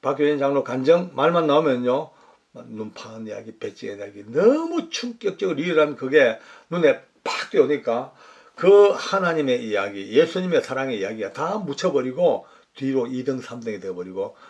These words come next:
너무너무 살벌하고, 어, 그러니까 완곡하게 표현하셔야 됩니다.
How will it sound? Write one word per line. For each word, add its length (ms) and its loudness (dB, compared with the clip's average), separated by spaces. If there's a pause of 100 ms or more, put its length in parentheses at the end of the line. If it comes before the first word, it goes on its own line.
(320)
너무너무 680 -8 (960)
살벌하고, 880 -14 (560)
어, 480 -20 (1300)
그러니까 680 -8 (420)
완곡하게 800 -4 (480)
표현하셔야 520 -16
됩니다. 540 -20